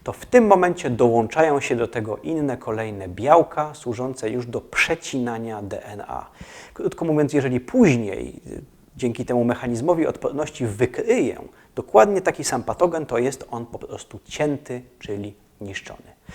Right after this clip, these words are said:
I to jest tak naprawdę cała logika systemu odpornościowego crispr-Cas.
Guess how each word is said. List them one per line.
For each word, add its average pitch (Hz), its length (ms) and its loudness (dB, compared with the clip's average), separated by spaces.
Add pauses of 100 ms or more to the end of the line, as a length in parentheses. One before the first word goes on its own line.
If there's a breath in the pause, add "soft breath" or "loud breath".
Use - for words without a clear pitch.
(340 loud breath)
I 139 60 0
to 359 140 10
jest - 260 6
tak - 140 4
naprawdę 165 420 2
cała 175 360 8
logika 135 480 2
systemu 127 640 -4
odpornościowego 117 1000 -4
crispr-Cas. - 1300 -10